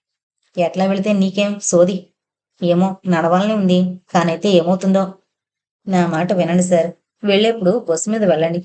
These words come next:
దిగేటప్పుడు నడవండి. దిగడం సులభం, ఎక్కడమే కష్టం." పెదవి విరిచాడు శ్రీవాత్సవ్. "ఎందుకు అడుగుతున్నానంటే, వీలైతే నేను వస్తాను సార్." శ్రీవాత్సవ్ బదులు పలకలేదు. అతనేమీ అనలేదు మళ్ళీ. ఒక్క క్షణమాగి,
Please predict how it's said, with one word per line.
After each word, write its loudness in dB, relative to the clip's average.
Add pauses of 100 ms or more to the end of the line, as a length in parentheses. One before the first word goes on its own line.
(120)
దిగేటప్పుడు 4
నడవండి. -2
దిగడం 4
సులభం, -4 (120)
ఎక్కడమే 0
కష్టం." -2 (580)
పెదవి 2
విరిచాడు -4
శ్రీవాత్సవ్. -2 (680)
"ఎందుకు 2
అడుగుతున్నానంటే, -2 (100)
వీలైతే 2
నేను 0
వస్తాను 0
సార్." -2 (420)
శ్రీవాత్సవ్ 0
బదులు 0
పలకలేదు. -4 (320)
అతనేమీ 0
అనలేదు 0
మళ్ళీ. -2 (520)
ఒక్క 0
క్షణమాగి, 0